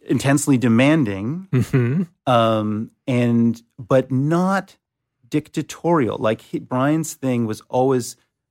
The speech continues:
Speaker 1: "What can you bring to the show?" Like, what do you, you know, like, he was very interested in the directors creating something, not
Speaker 2: Mm.
Speaker 1: just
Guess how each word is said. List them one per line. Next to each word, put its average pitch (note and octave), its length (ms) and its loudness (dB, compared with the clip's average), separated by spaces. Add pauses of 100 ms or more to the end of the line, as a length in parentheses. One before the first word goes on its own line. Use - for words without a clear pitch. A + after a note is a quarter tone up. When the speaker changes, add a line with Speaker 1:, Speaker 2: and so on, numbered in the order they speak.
(140)
Speaker 1:
"What C#3+ 180 -2
can D3+ 160 -2
you C3 100 0
bring A2+ 440 -2
to - 160 -20
the - 100 -14
show?" - 240 -8
Like, - 220 -10
what B2+ 180 2
do D#3 80 -2
you, C3+ 80 -8
you C#3 80 0
know, A#2+ 120 2
like, A#2 200 -4
he C3+ 80 -6
was A#2+ 160 -4
very C#3+ 680 0
interested B2+ 580 -8
in G#2+ 420 -6 (360)
the A#2+ 80 -6
directors A2+ 560 -4 (260)
creating C3 600 2
something, G#2 520 -10
not B2 220 0
Speaker 2:
Mm. - 20 -6
Speaker 1:
just A2+ 280 -6